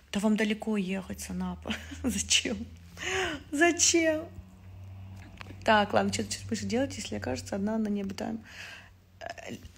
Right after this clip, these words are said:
Лиз, что будешь делать, делать, если окажешься одна на обитаемом острове? Слушайте, ну тогда и поговорим, смотря какой обитаемый остров, что на нём будет. Ну, жить, как все живут люди. <laughs> Что ещё можно делать на обитаемом острове?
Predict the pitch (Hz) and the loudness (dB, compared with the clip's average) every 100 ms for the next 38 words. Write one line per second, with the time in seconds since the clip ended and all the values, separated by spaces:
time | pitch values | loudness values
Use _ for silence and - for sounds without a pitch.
0 | - - 233 - 254 311 208 262 294 - | -4 2 4 6 6 6 6 6 6 -2
1 | - 104 233 226 277 - 110 - 262 247 | -6 -6 -2 2 2 4 2 6 6 6
2 | - 113 196 226 247 202 190 214 220 208 | 4 4 6 4 4 2 2 4 4 4
3 | 196 202 180 185 214 - - 185 190 190 | 0 -2 -4 -4 -2 -2 0 0 0 0
4 | 185 208 208 185 196 202 220 196 - 185 | 0 0 0 -2 0 2 2 0 -2 -2
5 | 208 214 214 190 190 202 196 180 202 202 | 0 0 0 0 2 2 2 0 -2 -2
6 | 180 - 202 202 202 190 180 180 185 175 | -4 -2 0 2 2 2 0 -2 -4 -6
7 | - - - - - 202 190 214 285 - | -8 -14 -16 -12 2 4 6 4 4 2
8 | - 208 233 185 180 220 196 202 214 220 | 0 2 2 2 0 -2 2 2 6 4
9 | - - - 247 247 269 254 233 226 202 | 2 -12 -6 -2 4 6 8 6 6 8
10 | 226 269 208 196 190 208 208 202 202 190 | 8 8 6 2 8 8 8 6 4 2
11 | - 180 - | 0 0 0